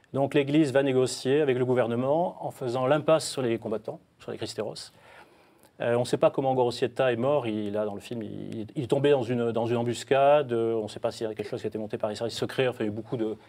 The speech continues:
disons que s'il avait été là, ça aurait peut-être été plus compliqué pour que ça se termine. Et donc, euh, l'Église va demander aux Cristeros de déposer les armes, ce qu'ils vont faire. Et alors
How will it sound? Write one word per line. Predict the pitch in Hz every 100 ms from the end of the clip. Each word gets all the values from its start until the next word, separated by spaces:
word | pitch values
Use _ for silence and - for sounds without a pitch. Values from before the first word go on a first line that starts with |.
| - - - -
disons | 135 165
que |
s'il | - 143
avait | 139
été | 139 135
là, | 143
ça | 131
aurait | 113
peut-être | 110 110
été | 101
plus | - 151
compliqué | 160 139 131 151
pour | 127
que | -
ça | 107
se |
termine. | - 101 123 156 175 180 - - - - -
Et | 135
donc, | 156 165 165
euh, | 143 131 127
l'Église | 139 147 175 139
va | 139 143
demander | 131 127 139 143
aux | 123 110
Cristeros | - 110 139 131 143
de | 117 113
déposer | 113 120 110 107
les | 101 120
armes, | 139 170 180 - _ _ _ _ _
ce | - 131
qu'ils | 160
vont | 143
faire. | - 117 - - _ _ _ _
Et | 123
alors | 123 123